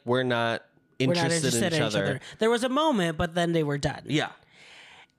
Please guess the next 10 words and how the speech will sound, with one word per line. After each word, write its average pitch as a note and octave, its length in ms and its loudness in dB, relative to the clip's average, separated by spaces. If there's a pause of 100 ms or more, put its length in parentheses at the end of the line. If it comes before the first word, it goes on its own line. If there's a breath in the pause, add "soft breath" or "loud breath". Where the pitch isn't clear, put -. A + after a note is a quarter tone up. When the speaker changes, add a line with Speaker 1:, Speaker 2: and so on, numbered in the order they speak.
(340)
Speaker 2:
Because A3 340 0
Tae A#3 340 2
was, B3 240 0
like, G3 320 0
making E3 520 2
food, C3 680 0 (840)
and F3 180 4
Nayeon E3 220 2
Speaker 1:
It C#3 80 0
Speaker 2:
was - 20 0